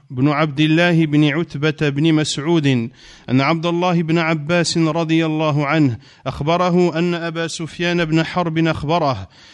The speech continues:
أن هرقل أرسل إليه في ركب من قريش، وكانوا تجارا بالشام في المدة التي كان رسول الله صلى الله عليه وسلم ماد فيها أبا سفيان وكفار قريش،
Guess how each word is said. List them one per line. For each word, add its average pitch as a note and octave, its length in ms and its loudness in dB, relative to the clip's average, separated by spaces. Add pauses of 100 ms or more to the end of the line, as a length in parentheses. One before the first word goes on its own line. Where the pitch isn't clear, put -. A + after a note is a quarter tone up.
(220)
أن E3+ 240 4
هرقل D3+ 720 0
أرسل E3 400 -2
إليه D#3 480 0
في D3 220 -4
ركب D3+ 380 -4
من C#3 260 2
قريش، C#3+ 640 -4 (340)
وكانوا F3 600 2
تجارا E3 580 0
بالشام D3 840 -2 (440)
في E3 220 2
المدة E3 560 4
التي E3+ 420 0
كان F3+ 300 0
رسول E3 400 -2
الله D#3 340 0
صلى D#3+ 300 -2
الله D#3 380 0
عليه D3+ 460 0
وسلم D3 680 0
ماد D3+ 520 2
فيها D3 460 0
أبا C#3+ 180 -2
سفيان D#3 540 -2
وكفار C#3 640 -2
قريش، C3 640 -6